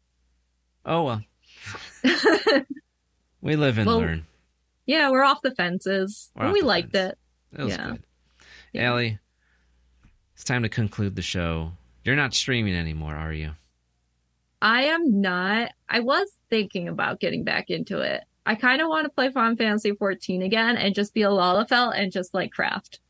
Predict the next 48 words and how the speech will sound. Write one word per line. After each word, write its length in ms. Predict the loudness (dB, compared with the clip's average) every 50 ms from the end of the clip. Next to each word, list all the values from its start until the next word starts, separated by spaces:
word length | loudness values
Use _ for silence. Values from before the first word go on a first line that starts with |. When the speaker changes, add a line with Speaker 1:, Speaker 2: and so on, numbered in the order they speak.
| _ _ _ _ _ -4
Speaker 2:
and 140 | -2 -2
just, 180 | -2 -2 -2 -2
like, 220 | -2 -2 -2 -2
talk 260 | -2 0 0 0 -2 -4
and 100 | -4 -2
craft. 500 | -2 -2 -2 -2 -4 -6 -8 -14 -20 -20 _ _ _ _
So, 260 | -4 0 0 2 2 2
like, 320 | 2 2 0 -2 -4 -10 _ _ _ _ _ _ _ _ _ -20 -8 _ 0
I'm 180 | 0 0 0
thinking 420 | 0 -2 -2 -2 -2 -4 -4 -4 -4
about 340 | -2 -2 -2 -2 -2 -2 -2
that 220 | -2 0 0 0
right 100 | -2 -2
Speaker 1:
Okay. 80 | -2 0
Speaker 2:
now. 340 | -2 -2 -2 -2 -4 -6 -8 _ _ 2
But 160 | 4 4 4
right 200 | 4 4 4 4
now, 320 | 4 4 4 2 2 2
I'm 120 | 2 2 2
just 240 | 0 -2 -2 -2
at 100 | -2 0
home. 480 | 0 2 2 2 2 2 2 2 2 0 -4 _ _ _
Still 260 | -4 0 2 4 4 6
on 260 | 6 6 4 4 4
I 160 | 4 4 4
Like 180 | 4 2 2 0
Juice 180 | 0 -2 -2 0
Boxes 400 | 0 0 0 0 -2 -2 -2 0
on 120 | 0 0
Twitter, 500 | 0 2 2 2 4 2 2 2 0 -2 -4
so 140 | -2 0 0
I'm 140 | 0 2 0
getting 200 | 0 0 2 0
ahead 140 | 0 0 -2
of 60 | -2
myself. 380 | -2 -2 -2 0 -2 -2 -2 -2
Um, 340 | 0 0 2 2 0 -2 -2
and 240 | -2 -2 0 0 0
I'm 120 | 0 0
just, 200 | 0 0 -2 -2 -4 -6 -4 -4
I 100 | -2 0
got 180 | 0 2 2
my 80 | 2 2
little 180 | 2 2 0 0
black 280 | 0 0 -2 -2 -2
cat, 240 | 0 0 0 0 0
and 160 | -2 -2 -2 -2
she's, 180 | -4 -4 -4